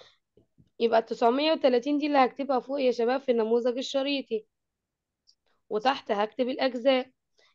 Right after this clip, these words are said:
يبقى فوق هكتب تسعمية وتلاتين وتحت هكتب الباقي ال A والسبعمية وعشرة. طيب أنا عايزة ال A كده يا سما، هطرح ولا هجمع؟ واحدة فوق وواحدة تحت، نطرح ولا نجمع؟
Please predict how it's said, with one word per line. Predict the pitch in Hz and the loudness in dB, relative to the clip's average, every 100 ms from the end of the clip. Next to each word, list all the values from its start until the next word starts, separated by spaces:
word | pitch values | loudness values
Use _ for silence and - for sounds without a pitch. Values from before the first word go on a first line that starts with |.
| - | -4
يبقى | 214 226 | 0 2
فوق | 196 254 240 214 | 2 2 2 2
هكتب | 240 240 - 180 | 0 0 -6 -8
تسعمية | 185 196 190 220 240 | -10 -6 0 4 4
وتلاتين | 240 226 208 - 311 311 | 4 0 -4 -4 -4 0
وتحت | 233 254 - 226 | 0 0 -4 -2
هكتب | 240 - 220 | -2 -4 -6
الباقي | 208 180 220 214 214 - _ _ _ _ | -4 0 2 2 -2 -4 _ _ _ _
ال | 196 - | -8 2
A | 226 240 226 | 4 6 4
والسبعمية | 208 - 196 185 196 208 | 0 -4 -4 -2 0 0
وعشرة. | 185 156 156 - 180 - _ _ _ - _ _ _ _ - | 0 -4 0 4 4 0 _ _ _ -20 _ _ _ _ -6
طيب | 190 170 - | -4 -4 0
أنا | 240 | 2
عايزة | 247 320 330 262 | 6 4 4 0
ال | |
A | 240 277 277 | -2 -4 -4
كده | 277 269 | 0 2
يا | 247 | 2
سما، | 233 214 170 135 _ _ _ | 0 -4 -6 -14 _ _ _
هطرح | 247 277 302 302 | -2 2 2 2
ولا | 262 247 226 | 2 4 4
هجمع؟ | 226 202 180 | 2 2 2
واحدة | 220 254 233 | 4 2 -2
فوق | - 196 | 2 2
وواحدة | 269 254 254 226 | 2 -2 -2 -4
تحت، | 220 208 - - | -4 -6 -8 -8
نطرح | 247 269 247 | -6 -4 0
ولا | 233 | 2
نجمع؟ | 226 202 180 | 2 0 -2